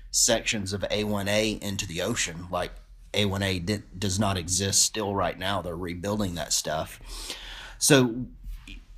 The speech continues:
in emergency management, you have to have all those contingency plans that, hey, once the storm gets to a Cat three,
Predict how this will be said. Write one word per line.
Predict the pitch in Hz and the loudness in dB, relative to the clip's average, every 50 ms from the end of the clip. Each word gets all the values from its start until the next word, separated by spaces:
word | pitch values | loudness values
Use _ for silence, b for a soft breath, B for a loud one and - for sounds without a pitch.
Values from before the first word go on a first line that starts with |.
| - - - | -4 4 8
in | 156 156 | 8 10
emergency | 143 147 156 151 143 135 - - 131 120 117 113 - - | 12 12 10 10 8 6 4 6 6 6 6 4 4 4
management, | 123 123 131 147 151 143 127 113 120 113 110 104 | 6 6 8 8 8 6 6 4 2 0 2 4
you | 117 123 | 4 6
have | - - - - 113 117 113 - | 6 6 6 6 6 4 4 2
to | - 131 | 2 2
have | 104 - 104 117 113 113 113 98 | 2 4 4 4 4 4 2 2
all | - 92 101 110 | 2 2 2 2
those | 107 117 110 104 - | 2 2 0 0 -2
contingency | - 101 98 - - 120 123 110 110 104 - - 98 | -2 -2 -2 0 2 2 2 2 2 2 2 0 0
plans | 95 - - 104 101 101 101 98 98 98 95 | -4 -4 -2 0 2 2 0 0 0 0 2
that, | - 104 - | 2 2 0
hey, | - - 113 113 110 107 | 0 2 2 2 2 2
once | 101 107 113 113 113 - - - | 2 2 2 2 2 2 2 2
the | - - | 2 2
storm | - - - - 120 110 113 113 110 110 107 107 107 101 - - | 2 2 2 2 2 4 4 4 4 4 4 4 2 2 0 -4
gets | 98 101 110 98 - - - | -2 0 0 2 2 2 2
to | - - 113 98 | 4 2 2 0
a | 98 | -2
Cat | - - 117 113 101 - - - - | 0 0 2 2 2 2 0 -2 0
three, | 117 110 110 117 113 113 117 113 | 2 4 4 4 4 4 2 0